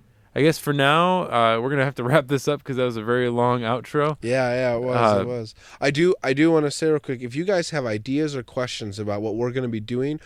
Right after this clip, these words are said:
Speaker 2: or maybe you wanna be part of the team here, uh, please write us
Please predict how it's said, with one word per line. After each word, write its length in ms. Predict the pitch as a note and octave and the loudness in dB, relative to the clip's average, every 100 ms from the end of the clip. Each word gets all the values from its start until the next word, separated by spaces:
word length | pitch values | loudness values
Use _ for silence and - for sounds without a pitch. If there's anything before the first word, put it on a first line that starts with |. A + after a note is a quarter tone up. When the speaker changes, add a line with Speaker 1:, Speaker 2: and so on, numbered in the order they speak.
| - - | -18 -4
Speaker 2:
or 120 | C3 | 2
maybe 280 | B2 C3 C#3+ | 4 6 4
you 100 | D#3 | 4
wanna 220 | D3 C#3 | 6 4
be 120 | C3 A#2+ | 2 -4
part 280 | - C#3 | 0 0
of 40 | B2+ | 0
the 80 | G#2 | -2
team 440 | - - C3+ C#3+ | -6 -4 -2 -2
here, 420 | C#3+ D#3 E3+ G3 - - _ - | -2 -2 -2 -4 -12 -20 _ -6
uh, 240 | B2 B2 - | 0 0 -2
please 360 | - E3 E3 C#3 | -2 0 0 0
write 180 | A2+ | 0
us 340 | F#2 - - | -2 -8 -12